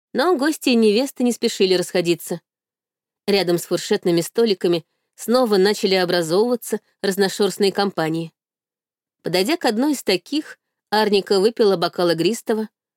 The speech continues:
бросила пару фраз в общий разговор и решила, что теперь будет вполне прилично покинуть бальный зал. Ей остро хотелось оказаться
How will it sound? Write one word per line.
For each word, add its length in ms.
бросила 480
пару 320
фраз 400
в 60
общий 240
разговор 520
и 100
решила, 440
что 200
теперь 380
будет 340
вполне 480
прилично 560
покинуть 520
бальный 280
зал. 320
Ей 300
остро 280
хотелось 540
оказаться 720